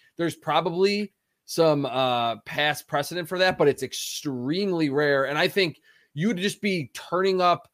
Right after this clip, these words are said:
the temperature on your hot seat if you're the G M and the head coach, if you're like, "Yep, we didn't like any of these quarterbacks," because for there to be two draft classes in a row,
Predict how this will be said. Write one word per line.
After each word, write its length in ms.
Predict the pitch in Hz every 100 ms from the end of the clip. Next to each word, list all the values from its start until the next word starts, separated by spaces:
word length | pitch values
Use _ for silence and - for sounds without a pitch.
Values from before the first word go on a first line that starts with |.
| _ _
the 80 | 156
temperature 580 | - 170 151 - 143 113
on 200 | 135 143
your 140 | 131
hot 280 | 139 147 156
seat 240 | - 120
if 140 | 117 135
you're 120 | 139
the 100 | 123
G 200 | 113 143
M 120 | 135
and 80 | 127
the 60 | 113
head 200 | 127 -
coach, 400 | 147 131 123 - _ -
if 80 | 110
you're 120 | 147
like, 260 | 147 143 117
"Yep, 300 | 139 226 147
we 140 | 135 202
didn't 180 | 233
like 280 | 151 170 - _ -
any 260 | 214 240
of 80 | 220
these 220 | 202 185
quarterbacks," 480 | - 208 180 143 120 -
because 360 | 135 156 123 - _ -
for 60 |
there 120 | 165 240
to 80 |
be 160 | 220 185
two 360 | - - 190 190
draft 360 | 151 139 156
classes 360 | 165 156 156 135
in 80 | 131
a 60 |
row, 440 | 117 117 123 135